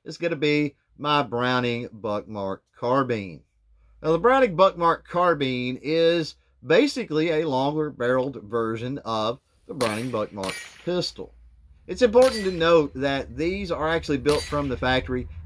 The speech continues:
as legitimate rifles. The frame for the stock is built into the receiver. This little Browning Buckmark rifle is literally my go-to rifle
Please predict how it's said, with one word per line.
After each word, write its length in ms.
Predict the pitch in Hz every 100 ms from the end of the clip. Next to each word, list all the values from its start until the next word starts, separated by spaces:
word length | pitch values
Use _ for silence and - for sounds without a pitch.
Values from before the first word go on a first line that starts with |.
| -
as 300 | 190 226 214
legitimate 500 | 180 156 156 151 -
rifles. 540 | 113 127 143 151 - - - - - -
The 140 | 143
frame 560 | 139 - 175 196 208 202
for 180 | 170 151
the 140 | 117
stock 500 | - - 135 185 214 - - - - - -
is 220 | 190 139
built 440 | 127 160 156 - - -
into 540 | 175 196 - 151 139
the 120 | 123
receiver. 520 | 113 117 151 135 - - - - - - _ _
This 180 | - 185
little 200 | 233 214
Browning 320 | 202 202 190
Buckmark 400 | 180 175 175 175
rifle 420 | 156 160 175 175
is 300 | 151 180 190
literally 840 | 151 147 151 170 208 170 120 135 -
my 220 | 135 147
go-to 420 | 135 127 139 143
rifle 540 | 123 117 113 113 113